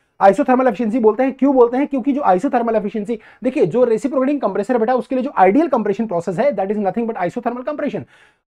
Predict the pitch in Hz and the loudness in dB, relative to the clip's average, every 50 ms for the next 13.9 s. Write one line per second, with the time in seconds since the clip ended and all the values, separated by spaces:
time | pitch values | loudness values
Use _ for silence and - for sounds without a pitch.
0 | - 202 208 220 214 294 302 - 269 277 285 277 254 240 214 214 202 - 254 262 | 4 6 8 8 8 6 2 2 2 2 2 0 -2 -2 -2 -2 -4 -2 -2 0
1 | 240 247 247 262 240 - 254 - - 294 254 220 220 233 262 254 254 254 254 214 | 0 0 -2 -2 -4 -4 -4 -2 0 2 2 4 6 6 6 6 6 4 4 4
2 | 226 226 226 226 226 214 214 233 254 - 214 202 226 240 240 220 214 233 - 214 | 2 2 2 0 0 -2 -2 -2 -2 0 0 2 2 4 2 0 -2 -2 -4 -4
3 | 208 214 208 - 226 226 208 - 208 - - 226 214 196 190 - 233 233 220 220 | -4 -4 -6 -8 -8 -8 -6 -6 -6 -4 -4 -4 -4 -4 -4 -2 -2 -2 0 -2
4 | 208 196 214 208 208 202 208 - 208 196 220 226 226 226 226 - 311 277 233 170 | -2 -2 -2 -4 -4 -4 -6 -4 -2 0 0 2 2 2 2 2 2 0 0 4
5 | 147 214 254 277 285 311 294 190 202 262 285 254 180 135 113 _ _ _ _ _ | 6 6 6 6 6 6 6 8 8 6 6 4 2 -2 -6 _ _ _ _ _
6 | _ _ _ _ _ _ _ _ _ _ _ - 117 - 226 269 302 311 285 226 | _ _ _ _ _ _ _ _ _ _ _ 0 6 6 8 8 8 6 6 6
7 | 262 320 349 339 - _ _ _ _ - 139 139 - 262 - 202 170 165 160 180 | 6 4 4 0 -6 _ _ _ _ -10 -4 -2 0 0 0 2 2 2 2 2
8 | 202 185 143 151 123 123 _ _ _ _ _ _ - 214 214 226 208 349 359 - | 2 0 -2 -4 -8 -12 _ _ _ _ _ _ 4 6 6 6 6 2 2 2
9 | 277 285 302 294 - 262 220 240 233 226 294 277 202 175 - 247 214 208 190 196 | 2 4 2 2 2 0 0 0 0 2 2 2 4 6 6 6 6 6 6 6
10 | 202 196 - 196 165 - 180 170 - 180 170 131 117 _ _ _ _ - 156 170 | 4 2 2 -2 -4 -4 -4 -2 0 -2 -2 -2 -4 _ _ _ _ -8 -6 -4
11 | 208 226 220 160 156 170 196 226 208 170 165 151 131 147 143 135 131 - - 226 | -4 -4 -4 -2 -2 0 0 0 -2 0 -2 -4 -4 -4 -8 -10 -10 -10 -8 -6
12 | 175 160 156 - 175 180 170 - - - 165 147 135 123 120 139 120 - _ _ | -4 -4 -4 -2 -2 -4 -4 -4 -8 -8 -6 -4 -4 -4 -4 -8 -10 -14 _ _
13 | _ _ - 214 - 175 - - 160 135 165 156 135 123 127 120 110 120 | _ _ -12 -10 -8 -10 -10 -10 -10 -8 -6 -6 -6 -8 -10 -10 -12 -14